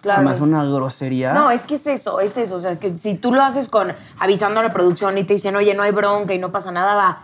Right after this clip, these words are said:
Speaker 1: La cosa aquí, lo feo ya es cuando les vale un pepino
Speaker 2: Sí.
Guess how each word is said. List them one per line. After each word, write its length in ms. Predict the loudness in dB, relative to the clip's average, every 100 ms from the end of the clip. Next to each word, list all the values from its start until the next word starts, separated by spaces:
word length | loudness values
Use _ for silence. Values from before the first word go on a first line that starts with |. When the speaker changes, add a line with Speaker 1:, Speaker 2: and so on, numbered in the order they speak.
| -18 -4
Speaker 1:
La 180 | -2 0
cosa 260 | 0 0
aquí, 180 | -2 -2
lo 140 | 0 0
feo 220 | 0 2
ya 200 | 2 2
es 100 | 0
cuando 260 | -2 -2 0
les 320 | 0 0 0
vale 400 | 2 2 4 4
un 180 | 2 0
pepino 600 | -4 -4 -4 0 0
Speaker 2:
Sí. 80 | 0